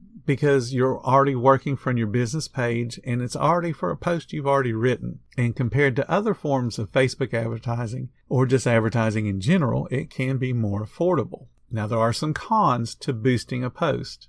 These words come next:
These posts will show up as an ad to your followers, so they know that you paid for the reach rather than it being an organic original post.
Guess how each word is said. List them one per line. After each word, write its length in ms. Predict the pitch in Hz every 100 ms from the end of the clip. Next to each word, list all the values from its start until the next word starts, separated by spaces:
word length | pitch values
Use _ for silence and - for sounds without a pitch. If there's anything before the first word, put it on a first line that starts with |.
| -
These 240 | 135 170
posts 340 | - 170 156 -
will 60 |
show 280 | 131 - 139
up 140 | 131 131
as 160 | 110
an 120 | 117
ad 420 | - 127 127 113 -
to 140 | 131
your 120 | 120
followers, 560 | - 143 139 113 110 110
so 100 | 131
they 240 | 151 240
know 420 | 262 208 214 202 170
that 140 | 147
you 200 | 147 160
paid 520 | - 151 156 143 127 -
for 140 | 143
the 140 | 123
reach 360 | 123 170 139 -
rather 360 | 131 131 120 113
than 180 | 117
it 300 | 117 120 -
being 260 | 123 123 117
an 80 | 117
organic 800 | 117 131 120 123 117 110 110 -
original 600 | 127 117 98 107 113 113 -
post. 480 | 143 117 - -